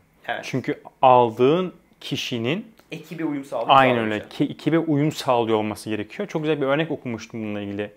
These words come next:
Speaker 2: Medium'da. Bir adam işte bir, e, şirket sahibi. Hatta Türk kendisi ve şirketinde yüzlerce çalışan var.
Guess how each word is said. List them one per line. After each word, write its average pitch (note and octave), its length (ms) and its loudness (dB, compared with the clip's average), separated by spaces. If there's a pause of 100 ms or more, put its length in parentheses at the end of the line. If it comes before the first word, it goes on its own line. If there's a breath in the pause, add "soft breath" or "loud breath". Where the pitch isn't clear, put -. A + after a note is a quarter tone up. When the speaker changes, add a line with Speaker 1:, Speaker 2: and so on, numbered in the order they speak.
Speaker 2:
Medium'da. A#2 500 0 (160)
Bir C3 160 2
adam C#3 200 0
işte B2+ 340 -8
bir, C3 240 -2
e, A#2+ 300 0
şirket - 340 -4
sahibi. A#2 440 -2 (200)
Hatta - 460 -4
Türk - 300 -6
kendisi B2 640 -4 (380)
ve D3 160 2 (340)
şirketinde F3 500 -8
yüzlerce D3+ 320 -2
çalışan D#3 460 -6
var. F#3+ 140 -4